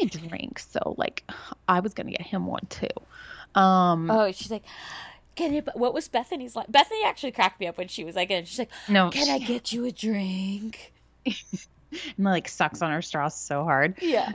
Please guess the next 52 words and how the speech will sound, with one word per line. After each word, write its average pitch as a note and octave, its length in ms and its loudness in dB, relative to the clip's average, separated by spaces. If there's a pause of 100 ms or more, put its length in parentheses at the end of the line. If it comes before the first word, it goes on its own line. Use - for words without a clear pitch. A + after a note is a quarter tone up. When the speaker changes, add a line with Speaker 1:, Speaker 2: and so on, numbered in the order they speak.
Speaker 1:
Um, E3 680 6 (400)
but A3 180 6
basically, A#3 480 8
and G3+ 140 6
Brian's F#3+ 380 6
like, F3+ 180 0
"Hey, G3+ 380 0
I F#3+ 100 2
came F#3+ 280 -2
here G#3 200 0 (240)
to, A3+ 140 0
like, G#3 240 2
see G3+ 300 0
you F3 180 6
again," E3 580 4
and D3 220 0 (400)
da, G3 280 4
da, F#3 60 4
da. E3+ 280 6
And, F3+ 240 2
you A4+ 180 6
know, A4 60 6
she's, B4+ 260 4
like, B4+ 320 4 (300)
Speaker 2:
How G4 240 4
did D5+ 180 6
Speaker 1:
being - 140 8
Speaker 2:
Brian C#4+ 260 10
Speaker 1:
honest F3+ 200 8
Speaker 2:
know, A3 260 8
Speaker 1:
with A3 80 6
him. F3 200 6
Speaker 2:
how D4 220 -2
did A#4+ 140 -2
Brian C4 340 2
know G#3+ 160 0
Bethany G3 460 -2
was F3+ 160 -8
gonna E3+ 200 -6
be D#3 220 -8
there? C#3+ 260 -6
Was A#3+ 220 0
there A4 180 -4
a A4 40 -2
Speaker 1:
They - 20 -12
Speaker 2:
casting B3 560 4
Speaker 1:
all A3 60 2
Speaker 2:
call G#3 400 10
Speaker 1:
run G#3 120 2
Speaker 2:
for G#3+ 60 4
Speaker 1:
it, A3 80 2
Speaker 2:
s-, - 180 -10